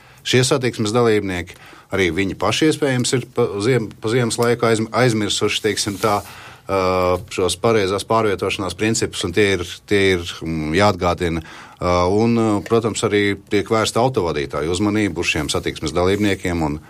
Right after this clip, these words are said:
to, ka viņi uz ielas ir un viņi ir jāņem vērā.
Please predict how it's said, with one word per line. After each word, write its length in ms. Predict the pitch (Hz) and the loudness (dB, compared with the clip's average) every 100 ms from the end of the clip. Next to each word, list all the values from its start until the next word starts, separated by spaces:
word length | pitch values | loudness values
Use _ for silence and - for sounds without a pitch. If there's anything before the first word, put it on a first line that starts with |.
| - | -2
to, 140 | 95 90 | 0 2
ka 160 | 87 78 | 0 -2
viņi 240 | 82 69 - - - | 0 -2 -8 -18 -8
uz 160 | 80 80 | -2 2
ielas 380 | 92 78 65 - | 2 2 -2 0
ir 160 | 107 113 | 0 -2
un 80 | 82 | -4
viņi 240 | 78 85 | -2 -2
ir 80 | 82 | -2
jāņem 240 | 76 73 78 | -2 -4 -4
vērā. 320 | 92 76 | -4 -4